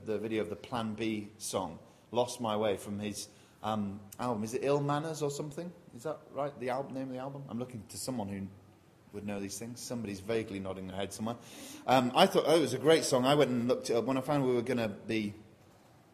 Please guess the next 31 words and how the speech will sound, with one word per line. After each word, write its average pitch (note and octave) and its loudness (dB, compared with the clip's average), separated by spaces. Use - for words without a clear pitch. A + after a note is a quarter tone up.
showing C3 4
that, B2+ 0
I - 0
went A#2+ 2
and A2+ -2
looked - 0
at - -4
the, G#2+ -2
the, G2+ -2
the, G#2+ 0
uh, G2 2
the G2+ -4
lyrics B2+ 0
in G2+ -6
some G#2+ -6
detail, A#2 2
and A2 0
I, A2+ 0
I, A#2+ 0
these F#3 4
ones C#3 2
really C#3 4
stuck - -2
out A#2+ -2
to A2+ -4
me G#2 0
on G#2 0
the G#2 0
issue G#2 -4
of F#2+ -2
identity. F#2+ -2